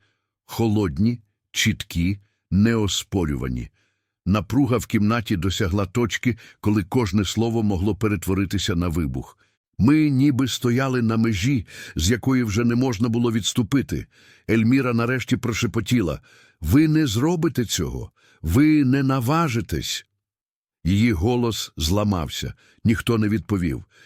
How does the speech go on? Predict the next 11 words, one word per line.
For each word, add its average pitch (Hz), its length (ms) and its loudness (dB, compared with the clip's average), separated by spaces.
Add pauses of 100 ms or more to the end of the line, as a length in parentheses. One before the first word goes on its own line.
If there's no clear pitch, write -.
(240)
І 101 100 0
саме 139 340 2
в 101 80 -6
цій 147 300 0
тиші 139 400 2
я 127 140 0
зрозуміла, 113 640 0 (280)
те, 143 220 2
що 120 280 -4
станеться 120 540 0
далі, 123 440 0